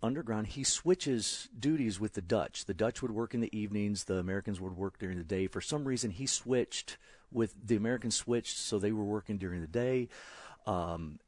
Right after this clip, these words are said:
and the prisoners never came back to get him. And so he loses. He actually draws straws and loses and has to go to the top of the adit. And he walks out into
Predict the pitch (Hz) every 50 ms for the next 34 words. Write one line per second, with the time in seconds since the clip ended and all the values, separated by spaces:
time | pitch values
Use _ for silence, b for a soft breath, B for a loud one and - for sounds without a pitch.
0 | _ _ 113 110 104 104 - - - 147 123 131 113 104 104 107 107 - 98 -
1 | - 113 107 98 95 92 - - 85 95 131 156 117 - - - - - - _
2 | - B B B B B B B B B B - 110 107 104 107 104 104 104 -
3 | - - - 147 185 185 175 175 196 190 - 101 - - 170 180 190 185 - -
4 | 131 104 92 104 110 123 175 202 190 - - - - 147 139 139 120 87 82 -
5 | - - 110 104 101 123 156 185 160 113 104 87 95 85 80 104 131 127 - -
6 | 104 110 107 101 87 80 - - 117 117 131 - 107 101 - - - 104 113 120
7 | 110 78 67 - - - - - B B B B B B B B B B B B
8 | - _ _ _ - - 120 110 95 95 - 123 113 92 101 120 139 - - -
9 | 160 139 139 135 131 127 120 - - 117 110 107 107 95 -